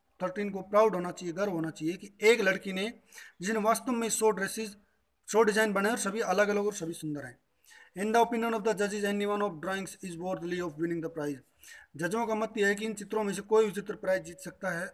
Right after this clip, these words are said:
I am very happy to say that Wanda Pentrosky is the winner of the girls medal। और मुझे ये कहते हुए बड़ी खुशी हो रही है कि वेंड्रा पेंट्रोस्की जो लड़कियों की विजेता है। Unfortunately, Wanda has been absent from school for some days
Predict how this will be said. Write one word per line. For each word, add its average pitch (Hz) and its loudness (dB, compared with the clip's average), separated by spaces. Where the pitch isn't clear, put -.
I 185 2
am 190 -6
very 196 -2
happy 170 -6
to 190 -8
say 190 -8
that 180 -4
Wanda 185 -2
Pentrosky 180 -8
is 151 -10
the 165 -2
winner 175 -4
of 160 -4
the 156 -6
girls 160 -4
medal। 135 -8
और 247 2
मुझे 220 2
ये 226 2
कहते 190 -2
हुए 202 0
बड़ी 190 -2
खुशी 196 -8
हो 196 2
रही 180 4
है 185 0
कि 170 -8
वेंड्रा 208 4
पेंट्रोस्की 202 -2
जो 175 -4
लड़कियों 180 -6
की 165 -4
विजेता 151 -6
है। 127 -14
Unfortunately, 220 0
Wanda 220 2
has 185 0
been 202 -4
absent 202 -6
from 190 -12
school 202 -8
for 185 -8
some 190 -6
days 185 -6